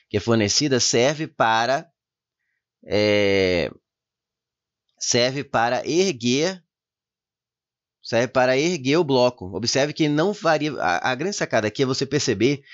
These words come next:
que o bloco sobe com velocidade constante. Portanto, ele não está ganhando energia cinética. A energia cinética se mantém estável, ele não tá acrescentando energia cinética. A energia que ele tá ganhando, então, é só de natureza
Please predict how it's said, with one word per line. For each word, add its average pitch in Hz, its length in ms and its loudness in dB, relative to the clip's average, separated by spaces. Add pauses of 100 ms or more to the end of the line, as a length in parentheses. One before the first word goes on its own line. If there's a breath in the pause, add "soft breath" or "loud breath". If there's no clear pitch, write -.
(200 loud breath)
que - 80 -4
o 123 60 2
bloco 120 340 0
sobe 135 320 -2
com 139 180 -2
velocidade 123 720 0
constante. 120 840 -4 (420 soft breath)
Portanto, 143 760 0
ele 127 180 4
não 147 240 2
está 147 300 0
ganhando 143 260 -4
energia 147 340 0
cinética. 143 640 -2 (360)
A 92 80 -2
energia 120 220 2
cinética 131 280 0
se 147 60 0
mantém 135 500 0
estável, 117 800 -2
ele 104 100 -6
não 151 220 -6
tá 139 140 -2
acrescentando 139 560 -6
energia 139 160 -6
cinética. 127 400 -4 (280 loud breath)
A - 120 -2
energia 117 320 2
que 175 80 0
ele 165 60 -2
tá 135 120 2
ganhando, 117 240 -2
então, 127 240 0
é 139 60 0
só 135 180 0
de 139 100 -2
natureza 135 640 2